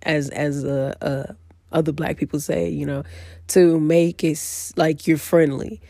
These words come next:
I'm friendly already, but if the way that I talk, the way that I act, like, if that makes you afraid,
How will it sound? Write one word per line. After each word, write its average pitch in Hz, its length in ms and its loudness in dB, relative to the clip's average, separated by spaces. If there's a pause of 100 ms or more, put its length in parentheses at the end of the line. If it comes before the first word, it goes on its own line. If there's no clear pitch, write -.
(540)
I'm 175 800 2 (120)
friendly 220 640 2 (240)
already, 165 640 4 (400)
but 170 540 4
if 180 260 4
the 175 100 8
way 190 220 8
that 185 240 4
I 160 160 2
talk, 175 720 0 (100)
the 165 100 -2
way 175 280 4
that 165 100 -2
I 139 140 -4 (120)
act, 156 360 0
like, 151 180 -4
if 170 220 -2
that 190 200 6
makes 175 360 0
you 170 520 0
afraid, 170 720 0